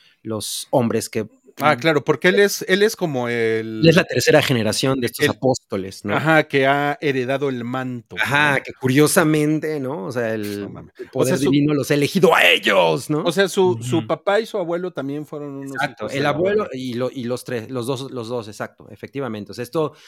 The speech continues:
Speaker 1: no empe-, no empezó aquí, sino, sino en realidad es una, es una tradición. Entonces, pues, eh,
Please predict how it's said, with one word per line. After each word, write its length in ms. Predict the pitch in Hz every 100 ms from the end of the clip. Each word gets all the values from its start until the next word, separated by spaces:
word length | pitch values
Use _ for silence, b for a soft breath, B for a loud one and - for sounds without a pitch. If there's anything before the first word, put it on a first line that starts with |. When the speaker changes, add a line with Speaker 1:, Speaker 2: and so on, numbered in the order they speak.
| B
Speaker 1:
no 240 | 131 143 139
empe-, 200 | 131 -
no 120 | 135
empezó 360 | 139 139 123 127
aquí, 340 | 117 143 202
sino, 720 | 247 - 113 104 98 95 95 -
sino 280 | - 101 98
en 60 | 95
realidad 320 | 98 104 113
es 140 | 107
una, 260 | 117 110 -
es 160 | 123 -
una 160 | 131 131
tradición. 920 | 127 101 95 - - 110 95 85 - _ _
Entonces, 720 | 110 - 107 95 113 104 - B B B B _
pues, 320 | 127 123 - -
eh, 200 | 156